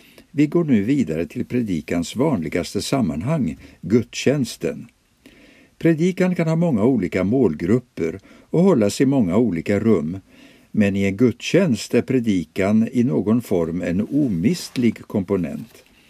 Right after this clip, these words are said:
Predikan är en del i helheten. Utformningen av en gudstjänst bör vara kulturellt relevant, men har den treenige guden och berättelsen om den gudomliga räddningsaktionen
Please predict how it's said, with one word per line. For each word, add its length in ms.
Predikan 600
är 100
en 200
del 440
i 140
helheten. 960
Utformningen 840
av 180
en 80
gudstjänst 640
bör 140
vara 360
kulturellt 760
relevant, 880
men 300
har 300
den 160
treenige 640
guden 540
och 200
berättelsen 680
om 140
den 200
gudomliga 720
räddningsaktionen 1160